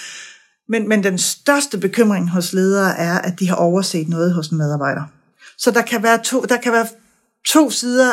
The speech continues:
af skyld i det her. Medarbejderen kan føle sig tynget af ikke at slå til. Lederen kan føle sig tynget af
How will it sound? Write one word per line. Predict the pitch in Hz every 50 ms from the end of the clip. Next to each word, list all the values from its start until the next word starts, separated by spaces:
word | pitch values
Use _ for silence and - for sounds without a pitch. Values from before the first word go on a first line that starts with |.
| - -
af | 196 190 180 185
skyld | - - - 262 254 254 -
i | - 185
det | 147 185 185
her. | 190 190 185
Medarbejderen | 190 196 226 254 285 285 285 226 196 190 185 185 185 180
kan | - 190 180
føle | - - 196 190 185 180
sig | 180 - 185 170
tynget | - - - 247 254 254 269 277 262 214
af | - 202 208 208 - - -
ikke | 208 220 208 214
at | 175
slå | - - 180 165
til. | 160 - - 254 269 269 269 - - - - - - - - _ _ _
Lederen | 214 226 247 254 262 247 233 202
kan | - 208 185
føle | - 196 190 185
sig | 180 180 165
tynget | - - 226 233 240 247 240 208
af | 196 196 202 202 196 -